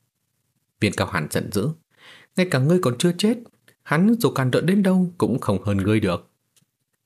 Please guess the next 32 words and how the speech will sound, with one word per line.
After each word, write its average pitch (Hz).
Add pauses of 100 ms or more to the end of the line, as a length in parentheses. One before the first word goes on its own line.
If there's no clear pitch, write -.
(480)
Lý 104
Vân 92
Tiêu 85
cười 76
lớn, 123 (240)
<laughs> 113 (1200)
"Năm 95
đó 90
hắn 113
cũng 131
là 92
thiên 123
tài 95
ngàn 117
năm 160
khó 185
gặp, - (460)
đáng 92
tiếc 110 (180)
quá 180
tự -
phụ. - (640)
Trước 120
phong 95
vân 85
tế 135
hội 104
bị 110
đánh 160
trong 151
một -
trận, -